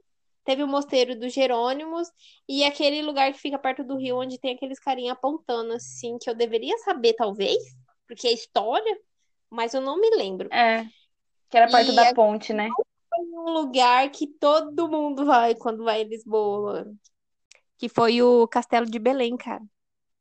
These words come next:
Speaker 1: A gente perdeu o Castelo de Belém. Eu, eu não me conformo até hoje com isso.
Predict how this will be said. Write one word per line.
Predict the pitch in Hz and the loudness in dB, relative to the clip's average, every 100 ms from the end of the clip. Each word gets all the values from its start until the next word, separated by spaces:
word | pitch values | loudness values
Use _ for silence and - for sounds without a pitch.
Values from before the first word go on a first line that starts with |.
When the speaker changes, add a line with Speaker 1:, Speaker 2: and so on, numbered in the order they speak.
| _ - | _ -14
Speaker 1:
A | |
gente | 208 214 - | -10 -10 -4
perdeu | 233 269 220 208 220 | 0 0 -2 0 2
o | |
Castelo | 247 269 262 233 | 2 -2 -2 -2
de | 247 | -2
Belém. | 240 247 233 | -2 -2 -2
Eu, | 233 220 220 220 | 0 0 2 0
eu | 226 | -2
não | 240 | -2
me | 277 | -2
conformo | 285 339 - 233 | 0 2 4 2
até | 233 262 | 2 0
hoje | 330 202 - _ _ _ _ _ _ _ _ - | 0 -4 -8 _ _ _ _ _ _ _ _ -4
com | 269 | 0
isso. | 214 208 - | 0 -2 -14